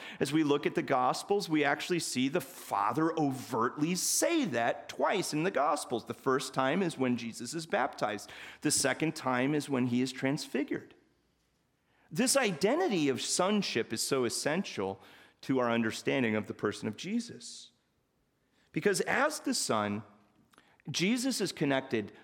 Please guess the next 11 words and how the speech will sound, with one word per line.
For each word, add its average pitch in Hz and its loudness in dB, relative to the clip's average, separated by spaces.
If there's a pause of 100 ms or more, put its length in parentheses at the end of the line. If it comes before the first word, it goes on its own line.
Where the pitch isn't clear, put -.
(340)
horizontally 113 0
to 104 -10
humanity, 101 -4 (100)
but 113 -6
also 135 -4
connected 104 -4 (360)
vertically 110 -6
to - -12
God. - -16 (1160)
So - -4
vertically, 139 -2